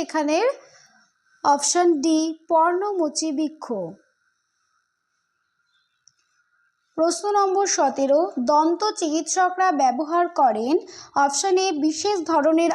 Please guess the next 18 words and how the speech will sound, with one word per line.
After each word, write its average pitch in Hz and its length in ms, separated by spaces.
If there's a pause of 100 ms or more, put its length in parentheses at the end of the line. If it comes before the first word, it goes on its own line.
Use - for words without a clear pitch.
আয়না, 233 400 (440)
অপশন 330 400
বি 359 140 (160)
সমতল 392 640 (140)
আয়না, 240 380 (320)
অপশন 339 300
সি 359 180 (220)
অবতল 392 560
আয়না, 381 340 (300)
অপশন 294 340
ডি 311 100 (200)
উত্তল 359 500
আয়না। 190 380 (1120)
তো 285 120
দন্ত 302 320 (140)
চিকিৎসকরা 370 600
ব্যবহার 285 440
করে 269 360